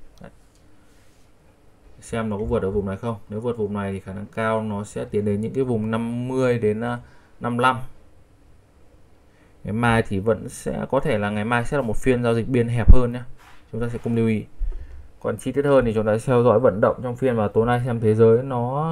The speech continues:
hồi phục hay là nó tăng điểm hay là nó điều chỉnh như thế nào để chúng ta đưa ra kịch bản nó kỹ, rõ nét hơn.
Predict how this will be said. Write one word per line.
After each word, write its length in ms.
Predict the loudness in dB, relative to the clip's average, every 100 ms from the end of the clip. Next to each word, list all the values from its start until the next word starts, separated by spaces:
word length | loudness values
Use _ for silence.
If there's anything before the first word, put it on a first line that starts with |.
| -4 -4 -2
hồi 160 | -4
phục 300 | 0 2 0 0
hay 100 | 0
là 100 | 2
nó 240 | 0 -2
tăng 260 | -2 -2 2
điểm 280 | 2 2 -4
hay 120 | -6
là 80 | -6
nó 280 | -6 -8 -10 -20 -20 -2
điều 120 | 0
chỉnh 200 | 0 0
như 100 | 0
thế 60 | 0
nào 240 | 2 0 -2
để 60 | -6
chúng 100 | -4 -2
ta 280 | 2 2
đưa 120 | 2 2
ra 80 |
kịch 200 | 2 -2
bản 220 | -2 -2 -4
nó 80 | -10
kỹ, 280 | -8 -6 -6 -4
rõ 160 | -2 -2
nét 180 | 0 2
hơn. 180 | 2